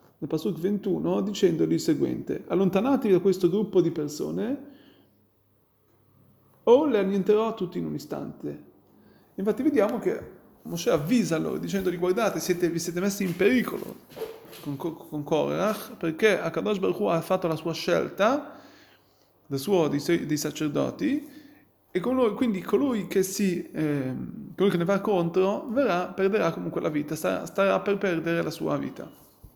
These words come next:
Allora loro chiedono, a sua volta chiedono a, a Moshe, dicono: "Ma una persona ha peccato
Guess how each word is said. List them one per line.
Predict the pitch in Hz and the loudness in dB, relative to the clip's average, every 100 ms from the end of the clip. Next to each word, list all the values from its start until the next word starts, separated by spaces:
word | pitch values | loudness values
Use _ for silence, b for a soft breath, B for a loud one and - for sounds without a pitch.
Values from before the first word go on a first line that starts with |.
| _ - B B B B B B | _ -20 B B B B B B
Allora | 196 220 | 0 4
loro | 226 208 175 - | 6 6 4 0
chiedono, | 220 214 185 180 160 - - - - _ _ _ _ | 0 2 2 0 0 -2 -10 -20 -20 _ _ _ _
a | 147 | -2
sua | 196 | 2
volta | 190 190 165 | 2 2 0
chiedono | 175 170 160 151 139 - | 0 2 2 0 0 -4
a, | 151 143 | 0 0
a | |
Moshe, | 139 143 165 175 | 0 0 2 2
dicono: | 170 170 151 | 2 0 0
"Ma | 147 156 - | -2 -4 -4
una | 190 190 | -2 0
persona | 175 165 202 180 | 0 0 -2 -2
ha | |
peccato | 156 147 180 208 190 165 - | -4 -2 0 2 2 2 0